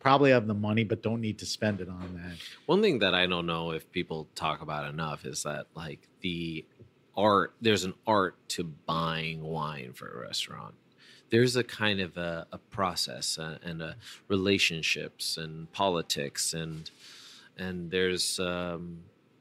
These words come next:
Speaker 2: and there's a kind of, um, there's an art to it.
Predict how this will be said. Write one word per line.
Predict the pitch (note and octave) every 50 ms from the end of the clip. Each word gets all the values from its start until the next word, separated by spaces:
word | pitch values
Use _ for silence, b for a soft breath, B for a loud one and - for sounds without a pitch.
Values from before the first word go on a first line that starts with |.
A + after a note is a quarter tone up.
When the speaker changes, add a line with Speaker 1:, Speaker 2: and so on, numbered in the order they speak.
| _ -
Speaker 2:
and | F#2 F#2+ F#2+ F#2+
there's | F2 G2+ G2 G2 F#2 E2+
a | G2 F2+
kind | - - G#2+ G#2+ G#2+ G#2+
of, | G2+ F#2 F#2+ G#2
um, | A2 G#2+ G#2 G#2 G#2 G#2 G#2 G#2 G2+ G#2 G2+ G2+ G2+ G#2+ - -
there's | A#2+ B2+ B2+
an | D3 E3
art | F3 G3 B3 B3+ - -
to | - E2 D2+
it. | D2+ C#2+ -